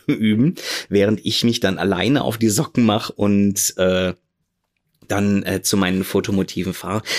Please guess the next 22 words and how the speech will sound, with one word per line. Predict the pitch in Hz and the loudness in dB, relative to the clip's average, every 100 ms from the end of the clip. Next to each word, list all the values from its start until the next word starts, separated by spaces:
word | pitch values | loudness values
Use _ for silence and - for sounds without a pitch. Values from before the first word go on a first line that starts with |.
| - | -6
Das | - - | -4 -2
ist | 143 | 0
das | 131 | 0
Schöne | - 113 117 107 | 2 2 2 2
an | 95 | 2
Lanzarote. | 92 - 90 95 92 | 0 -2 0 0 0
Du | |
kannst | 85 101 123 - | -2 0 0 0
innerhalb | 104 101 101 104 | 0 0 0 -2
von | - 95 95 95 - - - | -2 0 2 0 -6 -16 -12
wenigen | 98 113 143 143 135 120 | -2 0 2 2 4 4
Minuten | 104 110 175 - 85 | 4 4 2 2 0
oder | 65 | 0
ich | - | -2
sag | - - | -2 -2
mal | 85 | -2
bis, | 95 - - | 0 -2 -2
bis | - - | -2 0
zu | |
einer | 127 95 | 0 2
halben | 101 107 | 0 2
Stunde | - - 117 143 | 0 2 2 2